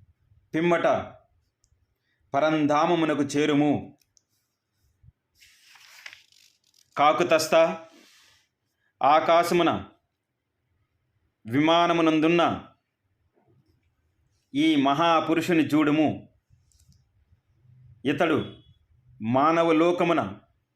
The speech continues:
మహాయశస్సు గాంచిన మీ తండ్రియగు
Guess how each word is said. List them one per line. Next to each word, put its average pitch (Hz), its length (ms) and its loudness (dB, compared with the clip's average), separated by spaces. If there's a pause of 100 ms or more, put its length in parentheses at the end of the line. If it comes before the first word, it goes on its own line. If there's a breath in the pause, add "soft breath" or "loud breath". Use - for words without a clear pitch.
(420)
మహాయశస్సు 151 960 0
గాంచిన 147 720 -2 (1160)
మీ 147 280 0
తండ్రియగు 160 840 -2